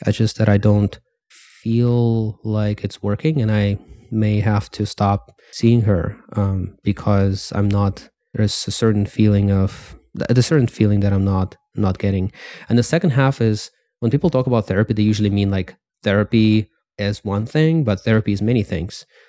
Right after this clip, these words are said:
There's psychotherapy, which is a traditional, um, therapy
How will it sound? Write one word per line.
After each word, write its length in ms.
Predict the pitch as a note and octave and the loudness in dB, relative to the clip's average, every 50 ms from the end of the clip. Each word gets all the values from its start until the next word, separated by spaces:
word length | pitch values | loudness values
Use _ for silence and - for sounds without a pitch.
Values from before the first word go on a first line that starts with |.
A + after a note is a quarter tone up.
| - | -4
There's 140 | A2+ G#2+ G2+ | -4 -4 -2
psychotherapy, 600 | - C3+ C#3 - C3+ - - B2+ A#2+ A#2 A2+ - G#2+ | 0 -2 0 0 0 -2 0 0 0 0 0 -2 -2
which 220 | G#2 G#2 G2+ - | -2 -2 -2 -2
is 100 | G2+ G2+ | -4 -4
a 280 | G2+ G2+ G2 F#2+ G2 - _ - | -2 -2 -2 -4 -6 -8 _ -12
traditional, 800 | - - G2+ G#2+ A2 - - A2 A2 G#2+ G#2 G#2 G2+ F#2+ - _ _ _ _ _ - | -6 -2 0 0 0 0 0 0 0 2 2 0 0 -2 -6 _ _ _ _ _ -8
um, 400 | G2+ G2 G2 F#2+ G2 F#2+ G2 - _ _ _ _ _ _ _ _ - | -6 -4 -4 -4 -4 -6 -8 -10 _ _ _ _ _ _ _ _ -2
therapy 640 | A#2 G#2 G2+ G2 - G#2 G2+ G2 G2 G2 G2 F#2+ | 0 0 0 0 0 -2 0 0 0 -2 -4 -6